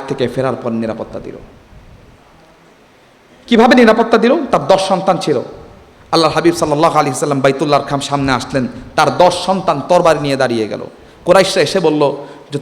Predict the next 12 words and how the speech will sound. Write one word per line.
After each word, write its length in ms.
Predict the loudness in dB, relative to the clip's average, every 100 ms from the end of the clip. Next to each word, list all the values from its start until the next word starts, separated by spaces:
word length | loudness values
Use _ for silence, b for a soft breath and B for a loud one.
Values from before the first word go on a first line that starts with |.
| 2
"তোমরা 240 | 4 4
কি 140 | 2
তাকে 380 | 0 0 2 0 -2 -10
শুধু 240 | -2 4 6
নিরাপত্তা 520 | 8 6 6 4 4
দিচ্ছ 280 | 4 4 6
নাকি 280 | 6 4
তার 200 | 4 4
দিন 220 | 4 2 2
গ্রহণ 300 | 0 0 -2
করে 220 | -2 -2
নিয়েছো?" 320 | -6 -12 -16